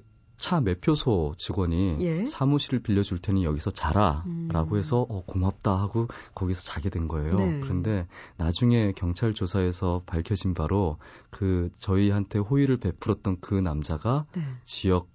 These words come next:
Speaker 1: 청년들하고 모의를 하고,
Speaker 2: 아.
Speaker 1: 예, 밖에서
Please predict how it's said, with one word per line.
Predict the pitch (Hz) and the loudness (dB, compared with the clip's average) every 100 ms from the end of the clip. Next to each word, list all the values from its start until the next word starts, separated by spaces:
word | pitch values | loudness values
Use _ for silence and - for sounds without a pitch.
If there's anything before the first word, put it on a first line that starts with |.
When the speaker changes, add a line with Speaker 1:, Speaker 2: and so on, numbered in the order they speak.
| - | -12
Speaker 1:
청년들하고 | - 123 120 107 101 87 82 87 | -2 2 2 2 0 -2 -2 -2
모의를 | 85 90 92 90 | 0 2 2 0
하고, | 85 76 123 165 - - - - | -2 0 2 2 -2 -16 -12 -10
Speaker 2:
아. | 170 180 180 180 | -6 -4 -2 0
Speaker 1:
예, | 92 87 82 82 - - - | 2 4 2 -2 -14 -20 -10
밖에서 | - - 113 107 117 110 | -10 -2 0 2 2 0